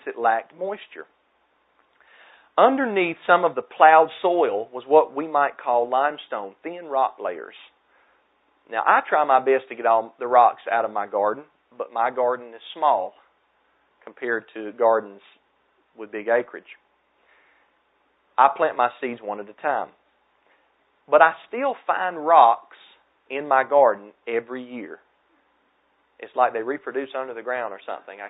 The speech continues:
keep finding them under that ground. And every time I find one, I chunk it out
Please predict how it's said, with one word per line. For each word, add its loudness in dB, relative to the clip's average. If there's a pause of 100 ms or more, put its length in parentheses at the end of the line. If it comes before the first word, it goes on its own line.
keep -18
finding -4
them -16
under -12
that -12
ground. -12 (280)
And -14
every -6
time -8
I -6
find -6
one, -16
I -16 (120)
chunk -14
it -16
out -12